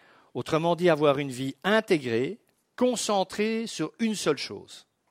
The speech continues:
C'est l'échec, dit-il, à s'engager résolument pour le bien uniquement, ce que Jésus appellera rechercher d'abord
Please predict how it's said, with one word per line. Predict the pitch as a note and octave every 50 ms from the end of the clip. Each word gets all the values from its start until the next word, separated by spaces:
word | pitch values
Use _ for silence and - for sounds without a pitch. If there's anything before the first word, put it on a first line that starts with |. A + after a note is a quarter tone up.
| _ _ _ _ _ _ _ _ _ _ _ _ _ _ _ _ _ _ _ _ _ _ _ _ _ _ _ _ _ _ _ _ _ _ _ _ _ _ _ _ _ - - _ _
C'est | - - C#3+ C3+
l'échec, | B2+ - - A#3+ A3
dit-il, | F3+ F3+ - - F3 F#3 G3 G#3+ A3 B3+ - _ _ - - - - - -
à | - -
s'engager | - - - B3 B3 A#3 A#3 A3+ F#3 F3 G#3 G#3+ G#3+ G3+
résolument | F3+ A3 G3 F#3 G#3+ G#3 G3+ G3+ G3 F#3+ G3 G3 G3+ G3+ - _ _ _ _ -
pour | F3+ F3 E3
le | F3 F3 E3
bien | C#3 C3+ D3+ F#3 A3 A3 A3+ A#3 A#3 A3+ A#3 - _ _ _ _ -
uniquement, | A#3+ A#3 A#3 G#3 - - D3+ C3 A2 F2+ - _ _ _ _ _ - _ _ _
ce | - - A#2
que | - - A#2+
Jésus | G#2+ G#2 B2 B2+ B2 A#2 C3+ G3+ A#3 C4 C4 C4+ - _
appellera | - C3+ - - A#2 A#2 A#2 A#2 D#3 F3+ G#3 G#3+ A3+ A3+ _
rechercher | - A2+ - E3 E3 - - E3+ D3 - - - - F#3 G3 G#3 G#3+ G#3+ A3 - - -
d'abord | B2 D3+ D#3+ D#3 C#3 E3 E3+ E3+ E3+ E3+ E3 E3 D#3+ - - _